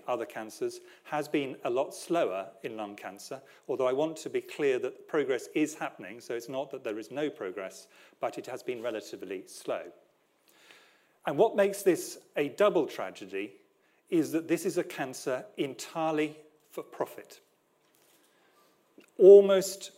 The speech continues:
all the people who get this cancer, not absolutely all, as I'll come on to, have, uh, got, uh, the cancer because an extremely wealthy, incredibly sophisticated marketing industry, the cigarette industry,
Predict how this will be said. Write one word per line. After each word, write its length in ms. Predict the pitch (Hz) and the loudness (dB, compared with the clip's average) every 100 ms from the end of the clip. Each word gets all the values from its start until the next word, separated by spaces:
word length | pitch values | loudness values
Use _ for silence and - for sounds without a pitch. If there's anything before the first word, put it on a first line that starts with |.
| _ | _
all 300 | - 156 143 | 6 6 6
the 60 | 139 | 2
people 440 | 139 123 131 110 | 0 0 2 2
who 160 | 123 104 | 2 2
get 360 | 160 165 - | 2 0 -2
this 160 | 117 - | -6 -6
cancer, 400 | - 104 104 139 | -6 -6 -6 -6
not 260 | 123 143 - | -2 0 2
absolutely 540 | 147 - 113 120 113 | 0 0 -2 0 2
all, 200 | 117 143 | 2 2
as 120 | 117 | 2
I'll 100 | 113 | -2
come 220 | - 143 | -2 -2
on 160 | 139 131 | -2 -2
to, 320 | - 98 110 - - - - - | -6 -4 -4 -6 -16 -20 -20 -16
have, 420 | - 156 147 - - _ - | -2 0 0 -4 -18 _ -2
uh, 260 | 120 117 123 - | 0 0 -4 0
got, 320 | 147 139 - - | 2 2 -6 -8
uh, 240 | 135 117 117 - | -4 -2 -2 -6
the 80 | |
cancer 460 | - 160 143 - 170 - - - - - | -8 -6 -4 -4 -6 -8 -20 -20 -14 -12
because 380 | 139 151 127 - | -4 -2 -2 -4
an 80 | 139 | -10
extremely 800 | 139 - - - 175 190 180 165 | -10 -10 -8 4 4 4 0 0
wealthy, 520 | 131 113 - 120 107 - _ _ _ _ _ _ _ | 0 -2 -4 -6 -6 -12 _ _ _ _ _ _ _
incredibly 720 | 165 127 - - 165 175 160 147 | -10 -10 -10 0 2 2 0 -2
sophisticated 960 | - - 147 - - 110 107 117 123 - - _ _ _ - | -4 -6 -8 -6 -4 -4 -4 -4 -4 -6 -20 _ _ _ -6
marketing 500 | 135 143 139 151 135 | -2 0 -2 -8 -8
industry, 480 | 135 117 - - 113 | -6 -8 -8 -6 -6
the 80 | |
cigarette 480 | 113 - 147 139 131 | -4 -6 -2 -2 -2
industry, 600 | 120 104 - - 104 104 | -6 -8 -10 -4 -2 -4